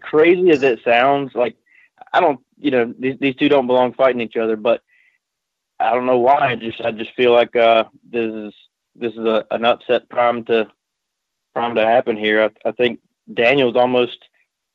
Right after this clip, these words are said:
uh, you know, dealing with the fact that he might, you know, might have to, uh, you know, go back to, to light heavyweight to be a champion still. Um,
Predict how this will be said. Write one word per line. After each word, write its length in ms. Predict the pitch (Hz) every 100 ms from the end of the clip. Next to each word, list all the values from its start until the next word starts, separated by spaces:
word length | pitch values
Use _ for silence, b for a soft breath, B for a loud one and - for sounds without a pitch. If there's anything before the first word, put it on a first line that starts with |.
| _
uh, 320 | - 113 113 110 104 _ _ _ _ _ _ _
you 340 | - _ 127
know, 280 | 117 110 104 _ _ _ 107
dealing 320 | 123 135 127
with 100 | 120
the 60 | 113
fact 260 | 127 123
that 80 | 117
he 80 | 120
might, 280 | 120 123 107 _ _ _ _ _ _ _ _
you 140 | - 117
know, 100 | 113
might 220 | 127 127
have 160 | 135
to, 200 | 123 113 104 _ _ _ _ _
uh, 380 | 87 113 113 113 - _ -
you 60 |
know, 140 | 113 110
go 100 | 117
back 240 | 117 110
to, 220 | - 117
to 180 | 107 -
light 160 | 123 120
heavyweight 480 | 131 131 117 113 _
to 80 |
be 140 | 113 120
a 40 |
champion 460 | 113 131 135 110 104
still. 300 | _ 113 110 _ b b b _
Um, 320 | - 104 101